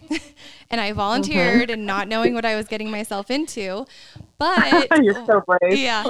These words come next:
Speaker 1: when, <laughs> when I did that, and, you know, I, and I literally was just saying, so I'll give you guys kind of a visual. So Jen had me sit in a chair with a mirror in front of me and had me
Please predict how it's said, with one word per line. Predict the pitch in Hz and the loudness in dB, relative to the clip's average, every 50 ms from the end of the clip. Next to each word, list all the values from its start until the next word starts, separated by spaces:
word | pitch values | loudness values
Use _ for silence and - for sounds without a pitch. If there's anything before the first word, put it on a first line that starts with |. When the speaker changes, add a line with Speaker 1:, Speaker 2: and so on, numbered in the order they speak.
| 226 - - 285 302 - - 285 | -6 -8 -10 -12 -12 -10 -6 -4
Speaker 1:
when, | 277 277 285 277 277 277 262 | -2 0 0 0 -2 -2 -2
<laughs> | - - - - 330 339 330 240 | -2 -2 -2 -2 -2 -2 -2 -4
when | 226 285 302 311 | -4 -4 -4 -2
I | 320 349 427 415 - | -2 -4 -4 -6 -6
did | - 311 294 285 - | -8 -8 -8 -8 -6
that, | - 247 214 214 214 220 226 226 - - _ | -6 -6 -6 -4 -4 -4 -6 -6 -8 -10 _
and, | - 247 233 226 220 214 214 214 214 214 214 208 - - - | -6 -6 -4 -4 -6 -8 -8 -10 -10 -10 -12 -12 -14 -12 -8
you | 247 247 233 | -6 -4 -4
know, | 220 208 202 208 208 208 190 | -4 -4 -4 -4 -4 -4 -6
I, | - - - - _ _ _ _ _ - | -8 -10 -12 -14 _ _ _ _ _ -6
and | 269 269 | -6 -4
I | 254 - 262 269 269 | -2 -2 -2 -2 -2
literally | 254 294 311 339 339 330 311 294 | -4 -6 -6 -6 -6 -8 -6 -6
was | 285 240 | -6 -6
just | 240 240 - - - - - 220 | -8 -10 -12 -14 -20 -20 -18 -16
saying, | - - - - - - - 208 208 220 233 247 262 262 262 247 - _ _ - | -14 -12 -12 -12 -12 -10 -10 -8 -8 -6 -6 -6 -6 -6 -8 -10 -12 _ _ -14
so | - - 254 226 220 220 214 - - _ _ _ _ - - - - - - | -8 -4 -2 -2 -2 -2 -6 -10 -14 _ _ _ _ -20 -20 -20 -20 -12 -8
I'll | 233 233 220 220 214 208 - _ _ _ _ | -6 -6 -6 -6 -10 -12 -18 _ _ _ _
give | - 226 202 | -14 -12 -10
you | 214 | -10
guys | 202 196 196 - - | -10 -10 -10 -12 -12
kind | - 202 190 | -14 -14 -14
of | 180 | -14
a | 185 | -14
visual. | 185 190 185 185 175 156 - - | -12 -12 -12 -10 -12 -12 -14 -12
So | - - 208 202 202 - - - - - _ _ _ _ _ - - | -8 -6 -6 -6 -6 -8 -14 -20 -20 -20 _ _ _ _ _ -20 -10
Jen | 220 - 262 262 277 302 | -4 -2 -2 -2 -2 -2
had | 294 294 285 | -4 -4 -4
me | 277 277 277 | -4 -4 -4
sit | 262 - 240 - | -4 -6 -8 -4
in | - 240 | -2 0
a | 254 269 | 0 0
chair | - 233 196 185 185 | -2 -4 -8 -8 -8
with | 190 202 - | -10 -10 -10
a | 208 202 | -10 -10
mirror | 190 185 185 190 | -10 -10 -10 -12
in | 214 214 | -12 -12
front | - 185 180 | -12 -12 -12
of | 180 180 | -14 -14
me | 175 180 190 202 _ _ _ _ _ _ _ | -16 -16 -16 -18 _ _ _ _ _ _ _
and | - 214 208 190 180 180 185 185 190 196 - - _ _ _ _ _ _ _ - | -8 -6 -6 -4 -4 -6 -6 -8 -8 -10 -14 -16 _ _ _ _ _ _ _ -12
had | - 214 196 196 | -8 -8 -6 -6
me | 202 190 190 | -6 -8 -8